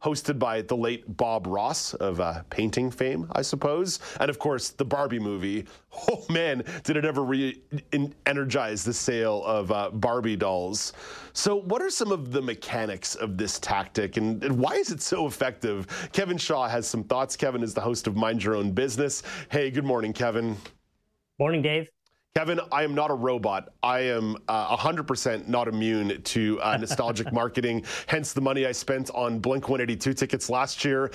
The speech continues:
Speaker 1: and the money that I will spend to go see Green Day and Rancid next year to try and
Speaker 2: <laughs>
Speaker 1: relive my teenage years. But why do you
Speaker 2: Go.
Speaker 1: th-, why do you think these marketing campaigns are so effective?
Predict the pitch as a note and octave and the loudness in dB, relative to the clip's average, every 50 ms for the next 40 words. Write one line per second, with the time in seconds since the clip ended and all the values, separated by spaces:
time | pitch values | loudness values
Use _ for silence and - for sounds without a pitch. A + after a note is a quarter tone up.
0 | - - F#2 A#2 C#3 D3 C#3 C3 C#3 C#3 C#3 C3+ A#2+ C3+ C3 B2+ B2 A#2+ C3 C3+ | -4 -2 0 0 2 2 2 2 2 2 2 2 2 2 2 2 2 0 0 0
1 | B2 - - C3+ A#2+ A#2+ A#2 B2 G#2+ C3 B2+ - - C#3+ B2+ A2+ B2+ B2+ C3+ C3+ | 0 0 0 0 0 0 0 0 0 0 0 0 -2 -2 -2 0 0 2 2 2
2 | C3+ C3 C3 B2 B2 A#2+ A#2+ A#2+ A#2+ A2+ A#2 A#2 B2 A#2 - - A#2 A2 G#2 G2+ | 2 2 2 2 0 0 0 0 2 2 2 2 0 0 0 0 0 0 0 2
3 | G#2+ A2+ A#2+ B2 - - - - A2+ A2+ G#2+ G#2+ G2+ - - - - - D3 - | 2 2 2 0 -2 -4 -2 0 2 2 2 2 0 -2 -6 -4 -2 -2 0 2
4 | D#3+ D3+ C#3+ C#3 F#3+ F3 - - D3+ C#3 C3+ D3+ D3+ C#3 B2+ C#3+ C#3 C#3 C#3 - | 2 2 4 4 2 2 2 2 2 2 2 2 0 0 0 0 0 0 0 0
5 | D3+ D#3 D3 C#3+ C#3 C3+ G#2+ G#2 C#3+ D3 D3 C#3+ C3+ A#2+ G2+ - - E3+ E3+ E3+ | 0 2 2 2 2 0 0 0 2 2 4 2 2 0 0 0 0 -2 -2 -4
6 | - - D#3+ - D#3 D3+ D#3 F3+ G#3+ A#3+ E4+ F#4 - - A4+ G#4+ A#3 G#3+ F#3 E3+ | -8 -8 -6 -2 0 2 2 2 2 2 0 0 0 0 0 0 0 0 0 2
7 | G3+ A3+ D#4 F4+ F#4 A4 - - - F#3 F#3 F#3 F#3 E3+ E3+ B2+ B2 C3 C3 B2 | 2 2 0 0 -2 -4 -4 -2 -2 -2 -2 -2 -2 -4 -4 -2 0 2 2 2
8 | A#2+ - B2 C#3 C#3 C3+ C3+ C3+ C3+ C3+ C3 C3+ B2+ B2+ C3+ C#3 C#3+ B2+ - B2 | 2 0 0 0 0 0 0 0 0 0 2 2 2 4 4 2 2 0 0 0
9 | A#2+ - - - - D3 C#3 C#3 D#3 E3+ - - A#2 - - - - - - A#2+ | -2 0 -2 0 2 2 2 2 2 0 -2 -6 -6 -8 -10 -20 -6 -4 -4 -4
10 | A#2 - - - F2 G#1 G1+ G1+ G1+ - - | -4 -4 -8 -8 -6 -6 -8 -10 -14 -18 -20